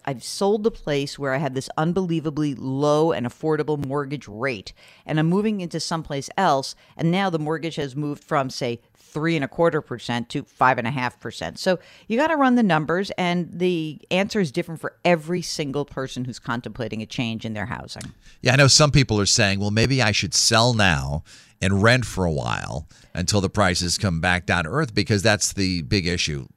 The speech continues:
Speaker 2: If
Speaker 1: Yeah,
Speaker 2: you
Speaker 1: I mean,
Speaker 2: sell, where do you
Speaker 1: except that
Speaker 2: go?
Speaker 1: then you have to rent. Rents are high. And, I mean, I think that works if you really are considering, like, "I need to make a big change,"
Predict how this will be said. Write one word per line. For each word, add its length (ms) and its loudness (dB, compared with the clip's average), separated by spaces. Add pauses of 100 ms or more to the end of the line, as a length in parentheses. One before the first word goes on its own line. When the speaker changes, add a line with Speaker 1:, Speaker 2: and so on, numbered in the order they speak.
Speaker 2:
If 160 -6
Speaker 1:
Yeah, 100 0
Speaker 2:
you 60 2
Speaker 1:
I 60 -2
mean, 80 4
Speaker 2:
sell, 240 6
where 100 6
do 80 8
you 60 6
Speaker 1:
except 60 4
that 120 8
Speaker 2:
go? 20 4
Speaker 1:
then 120 2
you 60 0
have 120 -4
to 100 -2
rent. 380 -2
Rents 340 -2
are 100 -4
high. 500 -2 (320)
And, 400 0
I 60 0
mean, 140 0
I 120 -2
think 220 -8
that 200 -2
works 460 -2
if 120 -6
you 140 -2
really 480 0
are 100 -2
considering, 680 -4
like, 220 -4
"I 100 0
need 220 -4
to 80 -6
make 180 -2
a 60 -4
big 340 -4
change," 580 -2